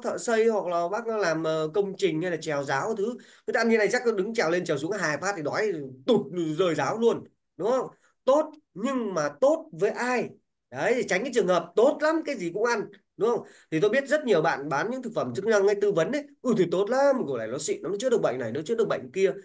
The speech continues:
Nhưng mà có biết là người ta có cần hay không? Mà mục tiêu của mình chỉ là bán hàng thôi. Đây là mình bán hàng cho người có nhu cầu để giúp cho người ta giải quyết được cái vấn đề của người ta. Chứ không phải là cứ bán hàng, cứ bán được hàng là thành công rồi, đúng không? Và dẫn tới là mặc dù sản phẩm rất là tốt,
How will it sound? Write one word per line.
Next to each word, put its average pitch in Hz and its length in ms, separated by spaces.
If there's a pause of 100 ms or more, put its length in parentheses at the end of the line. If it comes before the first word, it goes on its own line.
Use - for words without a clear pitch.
(240)
Nhưng 269 160
mà 254 60
có 247 100
biết 320 180
là 247 80
người 190 100
ta 196 60
có 226 160
cần 170 180
hay 175 100
không? 180 320 (180)
Mà 151 140
mục 170 280
tiêu 247 140
của 131 100
mình 135 200
chỉ 113 80
là 104 120
bán 123 180
hàng 156 320
thôi. 160 160 (520)
Đây 240 140
là 208 60
mình 175 200
bán 202 200
hàng 156 400
cho 247 160
người 180 340
có 160 100
nhu 254 220
cầu 147 240
để 110 140
giúp 294 240
cho 196 100
người 147 100
ta 151 100
giải 123 200
quyết 240 80
được 226 80
cái 156 80
vấn 185 80
đề 196 80
của 135 60
người 123 100
ta. 156 180 (280)
Chứ - 140
không 262 140
phải 127 100
là 123 100
cứ 302 100
bán 254 180
hàng, 175 280
cứ 277 80
bán 220 160
được 226 100
hàng 151 160
là 139 80
thành 135 200
công 165 200
rồi, 139 180 (280)
đúng 147 120
không? 208 180 (280)
Và 156 180
dẫn 233 200
tới 185 160
là 165 280 (200)
mặc 208 240
dù 190 200
sản 139 260
phẩm 131 220
rất 233 80
là 226 100 (120)
tốt, 285 380